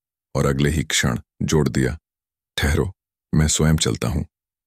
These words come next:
इससे पूर्व कि राजसभा का कोई अन्य सदस्य उठकर बाहर जाने का निर्णय कर पाए, सम्राट स्वयं उठकर बाहर चले गए।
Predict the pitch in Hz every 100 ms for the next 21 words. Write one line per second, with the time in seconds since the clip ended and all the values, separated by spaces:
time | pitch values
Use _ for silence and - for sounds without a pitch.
0 | _ _ _ _ _ _ _ _ _ 107
1 | - 113 - 92 101 90 90 73 78 -
2 | - 76 78 80 - 76 - 82 80 76
3 | 65 73 - 76 - - 78 65 67 85
4 | 76 73 71 71 71 69 69 71 - 73
5 | - 57 85 - _ _ _ - - 78
6 | 82 82 - 78 78 65 - 71 64 64
7 | 67 64 57 53 55